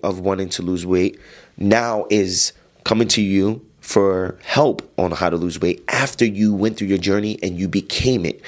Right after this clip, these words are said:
I like to call that the silent teacher. A lot of times when we learn information, we wanna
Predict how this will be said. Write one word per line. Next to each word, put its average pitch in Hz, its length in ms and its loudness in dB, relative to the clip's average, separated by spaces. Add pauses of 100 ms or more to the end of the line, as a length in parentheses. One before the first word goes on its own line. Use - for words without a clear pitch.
(280)
I - 60 2
like - 160 4
to - 60 4
call 123 200 2
that 117 100 2
the - 80 -8
silent 110 460 -2
teacher. - 480 -6 (360)
A 87 60 2
lot 117 160 4
of 120 60 -2
times 120 320 0
when 101 120 -2
we 98 120 0
learn 107 220 2
information, 107 680 -2 (360)
we 101 120 2
wanna 110 320 2